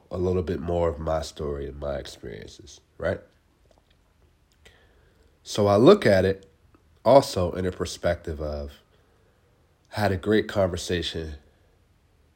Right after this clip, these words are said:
with my co-host, Jay Echo. Shout out to Jay Echo, the Echo Chamber, Let's Rap Podcast. No pun intended.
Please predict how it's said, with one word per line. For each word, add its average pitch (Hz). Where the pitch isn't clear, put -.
with 78
my 80
co-host, 73
Jay 82
Echo. 73
Shout 92
out 78
to -
Jay 78
Echo, 73
the 87
Echo 80
Chamber, 76
Let's 76
Rap 73
Podcast. 76
No 80
pun 71
intended. 69